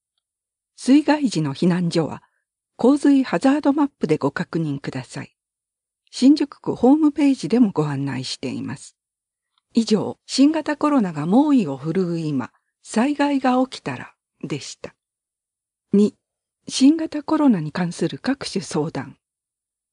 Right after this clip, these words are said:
八月二十七日時点の情報を掲載しています。各所のホームページ等を参考に、相談窓口を以下の通りまとめました。内容は変更している場合があります。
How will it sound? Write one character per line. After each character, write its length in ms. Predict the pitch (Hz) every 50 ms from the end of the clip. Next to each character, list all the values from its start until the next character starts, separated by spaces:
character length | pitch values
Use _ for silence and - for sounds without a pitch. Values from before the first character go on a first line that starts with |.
| _
八 180 | - 214 - -
月 260 | 277 320 302 - 302 277
二 100 | 302 330
十 240 | - 330 254 185
七 240 | 156 - - - 247
日 260 | 262 277 277 - 240
時 140 | 240 247 254
点 240 | 262 - 202 175 165
の 140 | 165 147 131
情 180 | - 196 214
報 380 | 214 - 233 214 214 202 202 208
を 40 | 196
掲 220 | - - 190 170
載 260 | 175 - 156 147 151
し 140 | 160 - -
て 140 | - - 147
い 120 | 135 131
ま 140 | 127 127 113
す。 220 | - - - - _ _ _ _ _ _ _ _ _ _ _ _ _ -
各 220 | - 294 - -
所 160 | - - 214
の 100 | 185 170
ホ 200 | 165 - 247 262
ー 20 | 277
ム 160 | 277 285 285
ペ 140 | - - 294
ー 100 | 277 233
ジ 160 | - 160 165
等 200 | - 226 214 190
を 80 | 151 135
参 240 | - - 175 160
考 240 | 165 - - 160 160
に、 200 | 147 147 156 - - - _ _ _
相 220 | _ - - 233 262
談 240 | 262 277 269 262 254
窓 240 | 254 254 - 254
口 260 | 233 226 - - - 147
を 160 | 131 117 - _
以 80 | - -
下 160 | - - 285
の 120 | 240 175
通 220 | 160 - 220 196 165
り 100 | - 143
ま 140 | 143 139
と 140 | 135 - 165
め 100 | 147 139
ま 160 | 131 135 139
し 160 | 127 - - -
た。 140 | - - _ _ _ _ _ _ _ _ _ _ _ _ _ _ _
内 240 | - 196 220 247 233
容 160 | 233 226 220
は 100 | 214 214
変 220 | 202 208 254 285 285
更 200 | - 277 269 262
し 100 | - -
て 180 | - 262 254
い 40 | 247
る 80 | 233 233
場 160 | 208 208 196
合 80 | 196 196
が 180 | 180 185 170
あ 60 | 147 127
り 100 | 165 -
ま 160 | - 160 156
す。 140 | - -